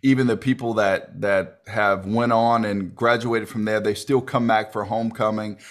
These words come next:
They still bring their horns. They still play. So it's, it's, it's almost like this, this huge fraternity just in terms of the trombone community. And so, but being in that space,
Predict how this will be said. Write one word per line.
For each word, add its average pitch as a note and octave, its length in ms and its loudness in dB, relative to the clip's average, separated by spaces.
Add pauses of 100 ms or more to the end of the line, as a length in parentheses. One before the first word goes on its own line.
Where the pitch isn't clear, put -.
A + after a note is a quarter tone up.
(160)
They A#2 80 2
still C#3 240 2
bring C3 280 4
their B2 120 4
horns. A#2+ 480 0
They A#2 140 -2
still A2+ 240 0
play. A2+ 420 2 (240)
So C3+ 320 4
it's, A#2+ 300 -4 (180)
it's, C3 300 -4
it's B2 240 -2
almost C#3+ 420 2
like B2+ 240 -2
this, C3 400 -6
this C3 280 -2
huge C#3 340 -4
fraternity A#2 800 -2 (360)
just C3+ 280 2
in A#2+ 120 0
terms B2+ 380 2
of A2+ 220 -2
the A2 80 -6
trombone A#2 420 0
community. A#2 580 -2
And G2+ 140 -4
so, A2 300 0
but A2+ 340 -2
being C#3+ 300 2
in C#3 240 -2
that B2 260 -2
space, C#3+ 720 0